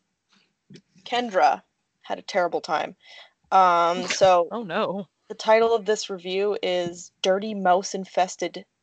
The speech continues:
Speaker 1: Terrible Staff.
Speaker 2: Whoa, that is aggressive. Okay.
Speaker 1: So, this camping trip was the worst we have ever experienced and had nothing to do with the rainy weather.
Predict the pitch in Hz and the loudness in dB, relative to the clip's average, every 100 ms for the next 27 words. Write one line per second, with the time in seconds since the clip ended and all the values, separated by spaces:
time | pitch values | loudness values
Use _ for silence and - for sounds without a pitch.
0 | _ _ - - 185 165 170 170 156 151 | _ _ -16 -6 -4 -2 -4 -6 -6 -6
1 | - - _ _ _ _ 214 214 185 202 | -6 -10 _ _ _ _ -20 -18 -16 -16
2 | 294 381 370 285 185 160 175 202 311 254 | -14 -12 -10 -6 -4 -4 -6 -10 -12 -14
3 | 180 151 160 170 226 294 - 247 170 147 | -14 -14 -12 -10 -12 -12 -14 -10 -10 -10
4 | 160 214 269 202 220 302 _ _ - - | -10 -10 -6 -6 -6 -8 _ _ -20 -16
5 | - 202 185 175 185 - _ - 214 - | 0 4 4 4 -2 -10 _ 0 0 0
6 | - 320 302 226 - 220 - - - _ | 0 0 0 -2 0 0 -2 -6 -20 _
7 | 190 190 - 185 175 185 214 - - - | -8 -4 0 0 0 0 2 0 -2 -4
8 | - - - - - 190 185 - 185 185 | -4 -10 -16 -12 0 0 0 2 2 4
9 | 196 - - 214 202 175 160 - - - | -2 -2 -6 -2 0 0 -4 -8 -12 -4
10 | 196 190 180 202 208 - 220 196 185 180 | 2 2 2 0 0 0 -8 -8 -4 -4
11 | 160 175 170 170 175 175 180 165 170 | -4 -4 -2 -2 -2 2 4 2 -2